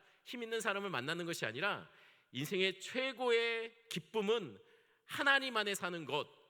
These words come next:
하나님의 말씀을 순종하며 때로는 손해본다 할지라도 그 말씀을 끝까지 붙들고 사는 것을 성경은 복이라고 이야기한다는 것이에요.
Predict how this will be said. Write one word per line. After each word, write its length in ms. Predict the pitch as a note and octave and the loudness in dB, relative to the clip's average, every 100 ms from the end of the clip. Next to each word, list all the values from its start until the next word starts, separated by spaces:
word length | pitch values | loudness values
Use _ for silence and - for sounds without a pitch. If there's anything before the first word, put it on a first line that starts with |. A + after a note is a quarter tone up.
| _ _ _ _ _ _ | _ _ _ _ _ _
하나님의 460 | - B3 A#3+ A#3+ | 0 2 4 2
말씀을 680 | G#3+ F3 - A3 A3 G#3+ G3 | 2 2 0 0 2 2 0
순종하며 800 | F3+ - C#4 C4+ C4 A#3+ A3 G#3+ | -6 -8 -4 0 2 2 0 -2
때로는 440 | - A#3+ A#3 A#3 A3+ | 0 2 2 0 -4
손해본다 540 | B3 C4 B3+ A#3 A#3 | -2 0 2 0 0
할지라도 580 | A3+ - F#3+ F#3 A3+ C4+ - - _ | -2 -2 -2 0 -2 -4 -10 -20 _
그 120 | - | -2
말씀을 440 | F#3+ F#3+ - G3+ G3+ | 2 2 2 -2 -4
끝까지 420 | C4+ - B3+ G#3 | -4 -2 -2 -2
붙들고 480 | - D#3 A3 G#3+ G#3+ | -10 -4 0 2 0
사는 300 | G#3 G#3 G3 | 0 -2 -2
것을 420 | E3+ - C4+ C#4+ - _ | -2 0 -2 -4 -14 _
성경은 500 | - F#3+ E3+ E3+ F#3+ | -8 -4 -2 -4 -4
복이라고 380 | - A#2+ C3+ C#3 | -4 -4 -2 -2
이야기한다는 580 | B2+ G#2 A2 C#3 D#3 C#3+ | -4 -6 -6 -8 -8 -10
것이에요. 360 | A#2 - E2 | -12 -12 -16